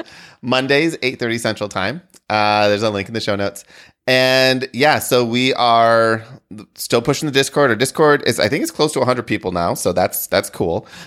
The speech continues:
And our B G A group is also growing. Our Azul tournament is in round two. I'm currently s-, in, uh, one, two, three, four, five, six, seven, eight, nine different turn-based B G A games that are all started through our Discord.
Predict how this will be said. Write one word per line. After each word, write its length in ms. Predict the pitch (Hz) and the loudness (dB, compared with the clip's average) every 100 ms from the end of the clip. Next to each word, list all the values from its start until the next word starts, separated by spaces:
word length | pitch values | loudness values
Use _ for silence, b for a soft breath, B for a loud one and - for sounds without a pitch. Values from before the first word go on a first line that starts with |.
| B - | B -2
And 500 | 113 107 107 107 104 | 0 2 2 2 4
our 220 | 107 107 | 6 4
B 160 | 95 139 | 4 0
G 180 | 131 113 | 2 2
A 80 | |
group 260 | 123 123 120 | 4 2 0
is 120 | 117 | 0
also 300 | - 107 110 | 0 2 2
growing. 380 | 92 98 92 120 | 2 2 4 4
Our 120 | 104 | 2
Azul 280 | 92 92 107 | 2 2 -2
tournament 380 | 113 107 104 104 | -2 -4 -2 -4
is 120 | 95 | -2
in 160 | 98 92 | -2 0
round 360 | 98 98 95 | 2 2 0
two. 460 | 92 - 92 92 127 B B B B | -4 0 2 2 0 B B B B
I'm 360 | - 107 104 104 | 0 2 2 0
currently 640 | - 123 117 101 120 110 - _ - - | -2 0 0 2 0 -2 -6 _ -20 -12
s-, 280 | - - - - | -10 -10 -10 -4
in, 520 | 110 107 107 107 104 | 2 2 2 0 -2
uh, 340 | - 92 95 | -2 0 0
one, 340 | 92 104 107 98 | 0 0 -2 -4
two, 280 | 95 98 95 | -2 -2 -2
three, 180 | 110 | -4
four, 240 | 95 98 95 | -2 0 0
five, 240 | 101 101 | 0 0
six, 220 | - 98 | 0 -4
seven, 180 | - 98 | -2 -2
eight, 140 | 98 78 | -2 -2
nine 540 | 98 104 110 123 117 | 0 2 2 2 0
different 360 | 113 113 110 95 | 0 0 -2 -4
turn-based 800 | - 110 110 101 101 104 101 - | -2 0 0 0 2 2 0 -4
B 140 | 104 | -4
G 220 | 95 95 | -2 2
A 420 | 98 202 196 95 - B B - | 4 4 4 2 -2 B B -2
games 720 | 196 - 87 95 101 - - _ - | 0 0 -2 -6 -6 -10 -14 _ -2
that 160 | 92 | 2
are 100 | 90 | 4
all 220 | 90 92 | 4 4
started 460 | 95 - 95 92 87 | 2 2 2 2 -2
through 160 | - 95 | 0 0
our 100 | 87 | 2
Discord. 560 | 90 - 90 85 87 | 0 -4 -2 -2 -2